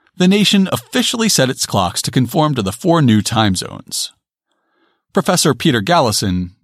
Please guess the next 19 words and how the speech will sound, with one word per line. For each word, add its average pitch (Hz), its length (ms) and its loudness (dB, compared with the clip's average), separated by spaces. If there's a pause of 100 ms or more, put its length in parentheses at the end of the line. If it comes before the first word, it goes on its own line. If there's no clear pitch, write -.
(100)
director 156 340 0
of 110 80 -2
Harvard's 156 340 0
collection 123 380 -2
of 107 60 -2
historic 120 440 -2
scientific 110 540 0
instruments, 104 640 -2 (400)
told 254 200 2
the 233 80 2
Harvard 180 320 2
Gazette 107 340 0
about 120 300 -2
people's 196 360 -2
reservations 135 720 2
with 101 120 -4
the 113 80 2
new 90 120 2
system. - 560 -2